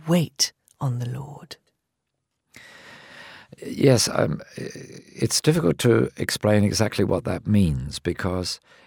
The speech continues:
Speaker 2: it doesn't mean you just sit there like a prune and say and do nothing. Uh, what you need to do, you see, is to be taking hold of the Word of God. It, wha-, wha-, what I do when I pray is I, I do pray with thanksgiving, you see. I say, "Well, Lord, I thank you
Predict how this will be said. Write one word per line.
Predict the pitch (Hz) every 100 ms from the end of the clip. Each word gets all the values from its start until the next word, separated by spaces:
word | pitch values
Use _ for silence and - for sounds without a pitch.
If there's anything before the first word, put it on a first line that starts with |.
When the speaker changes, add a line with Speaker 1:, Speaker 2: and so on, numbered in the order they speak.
| -
Speaker 2:
it | 92
doesn't | 120 113 117
mean | 101
you | 92
just | 92 90 -
sit | - -
there | 90 80
like | 80 -
a |
prune | - - 107 85 67 71 80 -
and | 85 78
say | - 90 82
and | 78
do | 82 80
nothing. | 85 98 - - - - _ - - - _
Uh, | - 85 85
what | - 117
you | - 117
need | 107 95
to | -
do, | - 110 107
you | 82 80
see, | - 82
is | 82
to | -
be | 85
taking | - 127 131 110
hold | 95 - - 139 107 80
of | 82
the | -
Word | 87 90 87
of | -
God. | 110 87 - - - - -
It, | - 80 -
wha-, | - 98 -
wha-, | - 110 -
what | 107
I | 87 120 110
do | - 95
when | 82
I | 82
pray | 78 85 76 82 -
is | 95 92
I, | - 87 - - - - - - - -
I | 95
do | 123 131
pray | 92
with | 80 82
thanksgiving, | 82 80 - 131 107
you | 69
see. | - 69 - - - -
I | 85 92
say, | 92 95
"Well, | 95 95
Lord, | 95 98 95
I |
thank | 95 - 131 127 -
you | - -